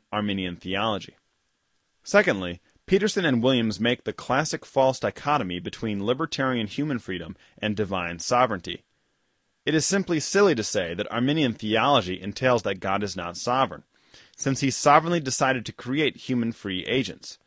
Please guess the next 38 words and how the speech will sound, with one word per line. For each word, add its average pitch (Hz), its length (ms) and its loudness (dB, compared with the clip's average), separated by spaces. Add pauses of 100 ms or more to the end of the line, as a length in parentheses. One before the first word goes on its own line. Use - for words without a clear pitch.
(680)
If - 140 -14
God 185 260 4
freely 190 320 0
decides 123 540 0
to 117 100 -8
create 131 420 -2
agents 95 400 -4
who 123 80 -6
can 113 160 -4
freely 143 300 -2
decide 117 400 0
what 98 100 -4
they 101 100 -2
will 92 140 -2
do, 120 380 0 (360)
his 151 200 -2
sovereignty 160 460 2
is 113 120 0
not 123 240 4
limited 110 400 0
but 98 100 -10
rather 98 300 -2
enhanced. 101 640 -6 (800)
Indeed, 175 460 -2
Calvinism 185 640 2
often 143 320 -2
seems 135 260 0
to 104 140 -14
deny 113 440 2
the 101 120 0
very 131 260 0
possibility 147 880 0
that 92 160 -4
God 127 240 2
could 131 100 -8
decide 127 380 0
to 135 80 -4
create 101 420 -2